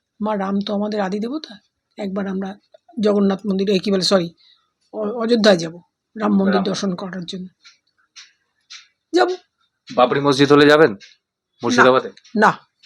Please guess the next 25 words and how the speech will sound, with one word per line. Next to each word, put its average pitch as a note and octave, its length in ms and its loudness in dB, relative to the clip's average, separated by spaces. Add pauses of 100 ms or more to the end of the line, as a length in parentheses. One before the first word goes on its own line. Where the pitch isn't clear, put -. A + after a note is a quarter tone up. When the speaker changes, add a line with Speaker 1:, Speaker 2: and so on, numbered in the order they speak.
(600)
Speaker 1:
বাবরি A#3 280 6
মসজিদকে D4 440 4
আমি C#4+ 160 6
অশ্রদ্ধা C4+ 380 4
করি F3 180 0
না, E3 100 -4
কিন্তু B3+ 480 6 (1200)
বাবরি A3+ 300 8
মসজিদ E4 440 6
কোনো F#4 160 4
ধর্ম, C#4 400 8
কোনো F#4+ 160 8
উগ্র E4 220 10
মৌলবাদকে F4+ 560 6
প্রশ্রয় C4 380 2
দেন। F3 200 -4 (1800)
ধর্ম C#4 280 8
তো F#4+ 80 6
তবে E4 260 8
থাকবে A#3+ 400 4
যবে A#3 260 2
মানুষের B3+ 380 4
পেটে D4+ 160 2
ভাত B3+ 300 2
থাকবে। F#3+ 300 0